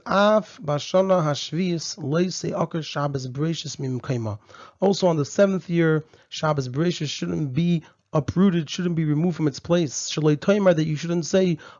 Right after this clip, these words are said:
"Hoyel V'chol Hashana Kriya Shabbos," since the whole year is called Shabbos, Leisinag Ba Shabbos Bereishis. We shouldn't, we shouldn't do Shabbos Bereishis in it. We shouldn't have Shabbos during the year of Shvius.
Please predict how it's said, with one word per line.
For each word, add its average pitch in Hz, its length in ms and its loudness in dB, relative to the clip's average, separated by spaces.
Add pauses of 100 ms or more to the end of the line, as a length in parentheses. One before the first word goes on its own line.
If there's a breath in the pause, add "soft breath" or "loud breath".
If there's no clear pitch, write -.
(120)
"Hoyel 175 340 4
V'chol 139 220 2
Hashana 143 320 0
Kriya 170 300 -2
Shabbos," 180 400 2
since 185 200 -4
the 175 100 -2
whole 175 220 2
year 185 160 0
is 175 120 0
called 170 240 0
Shabbos, 190 420 2 (300 loud breath)
Leisinag 190 560 2
Ba 185 100 6
Shabbos 180 400 2
Bereishis. 190 560 0
We 156 100 -4
shouldn't, 190 420 -2 (840 loud breath)
we 165 80 0
shouldn't 196 280 0
do 190 80 2
Shabbos 185 360 2
Bereishis 196 380 4
in 165 60 0
it. 139 140 -2
We 143 60 -2
shouldn't 175 240 0
have 170 100 2
Shabbos 190 380 0
during 180 240 -2
the 170 80 -2
year 185 200 2
of 175 60 0
Shvius. 196 500 -6